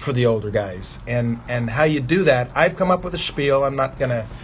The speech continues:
say my actual spiel because I think you need to develop your own style, but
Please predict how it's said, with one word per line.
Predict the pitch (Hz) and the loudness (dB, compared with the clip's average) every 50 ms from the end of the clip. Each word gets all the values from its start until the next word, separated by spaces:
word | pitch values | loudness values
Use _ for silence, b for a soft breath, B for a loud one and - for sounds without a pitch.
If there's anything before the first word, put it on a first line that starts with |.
| B B B | B B B
say | - - - 139 131 | -6 0 0 2 2
my | 123 123 117 | 2 2 2
actual | 117 127 139 147 139 - - 120 113 | 2 2 0 0 0 -2 -4 -4 -4
spiel | 110 - - - 110 110 117 | -6 -6 -8 -6 -4 -2 -2
because | 117 131 123 131 120 123 | -2 -2 -2 -2 -2 -2
I | 123 | -2
think | 131 127 123 | -4 -4 -2
you | 131 127 | -2 0
need | 127 127 120 | 0 0 0
to | 117 | -2
develop | 113 107 113 110 110 113 120 117 113 117 | -4 -4 -2 0 2 2 2 2 0 -2
your | 117 113 110 | -4 -2 -2
own | 110 110 | -2 -4
style, | 104 - - 117 117 110 107 107 | -4 -2 -2 0 0 0 0 -2
but | 98 104 101 | -2 -4 -8